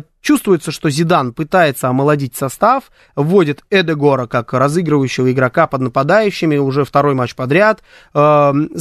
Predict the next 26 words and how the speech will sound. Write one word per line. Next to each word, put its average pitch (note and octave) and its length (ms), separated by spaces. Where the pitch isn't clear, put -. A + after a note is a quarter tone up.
делает F#3 340
ставку E3+ 340
на D3 100
Вальверде D3+ 480
второй E3 360
сезон D#3+ 440
подряд, D3 540
пытается F3 640
даже D3+ 260
Йовича F#3+ 520
заигрывать D3 560
каким-то C#3+ 420
образом C3+ 340
за C3 160
Мадрид. C3+ 440
Но C4+ 500
вот, A#3 240
э, G#3 320
даже F#3+ 260
по E3+ 80
сравнению E3 500
с - 180
концовкой C#3 500
прошлого B2+ 360
сезона F3 440
Реал, D#3+ 400